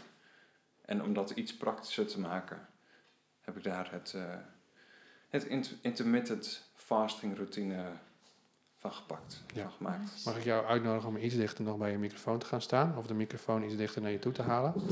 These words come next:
Speaker 2: Want je
Speaker 1: zeker.
Speaker 2: vertelt interessante dingen en dan zou ik het
Speaker 1: Kijk.
Speaker 2: zonde vinden als mensen dat niet gehoord hebben.
Speaker 3: Ja. Ja.
Speaker 2: Kijk.
Speaker 3: Ehm, ik had net nog, oh ja. Ehm.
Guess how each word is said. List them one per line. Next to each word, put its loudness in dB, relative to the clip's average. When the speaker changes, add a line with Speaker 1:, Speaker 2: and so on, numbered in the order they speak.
Speaker 2:
Want 8
je 8
Speaker 1:
zeker. 10
Speaker 2:
vertelt 12
interessante 10
dingen 10
en 8
dan 6
zou 8
ik 4
het 2
Speaker 1:
Kijk. 12
Speaker 2:
zonde 4
vinden 8
als 2
mensen 4
dat 4
niet 0
gehoord 2
hebben. 2
Speaker 3:
Ja. -12
Ja. -8
Speaker 2:
Kijk. -4
Speaker 3:
Ehm, 4
ik -8
had -4
net -2
nog, 2
oh 10
ja. 6
Ehm. 12